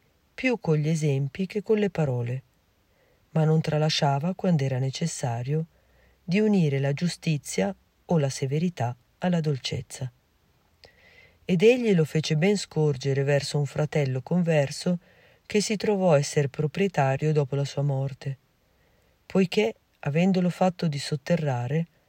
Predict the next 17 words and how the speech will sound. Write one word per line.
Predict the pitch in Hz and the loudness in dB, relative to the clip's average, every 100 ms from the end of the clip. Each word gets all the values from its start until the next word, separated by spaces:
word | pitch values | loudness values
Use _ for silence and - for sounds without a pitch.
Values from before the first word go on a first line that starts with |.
| _ _ _ _ - | _ _ _ _ -2
lo | 214 | 0
fece | - 269 254 | 0 -4 -4
gittare | 220 247 - 220 220 | -4 -6 0 2 2
in | 220 | 2
un | 208 | 2
luogo | 190 185 170 | 2 2 0
profano, | - 165 - 135 131 131 135 _ _ _ _ _ _ - | -2 -4 -4 -4 -4 -4 -6 _ _ _ _ _ _ 0
non | 180 185 | 4 4
giudicandolo | 156 147 143 - 165 160 147 147 | 4 2 -2 2 2 2 2 0
degno | 143 170 147 | 2 2 2
di | 123 127 | -2 -6
sepoltura | - 135 147 139 160 156 | -8 -6 -4 -4 -2 -2
sacra, | 151 123 123 123 156 170 _ _ _ _ _ _ | -2 -4 -4 -6 -6 -6 _ _ _ _ _ _
colui | - 240 233 180 | -2 0 4 2
che | 139 160 | 2 0
aveva | 160 165 160 | 2 4 4
violato, | 156 175 156 131 127 131 123 | 2 2 2 0 -4 -8 -8